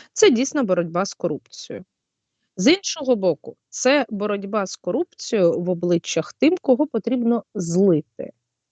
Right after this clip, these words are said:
хто став незручний, або на місце, на місце кого хочуть давно поставити когось більш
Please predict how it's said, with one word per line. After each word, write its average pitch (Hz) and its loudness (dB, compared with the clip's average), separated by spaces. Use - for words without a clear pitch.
хто - 4
став - -4
незручний, 190 -2
або 180 2
на 196 2
місце, 180 -2
на 190 0
місце 208 2
кого 151 0
хочуть 247 2
давно 214 0
поставити 214 -2
когось - -4
більш 175 0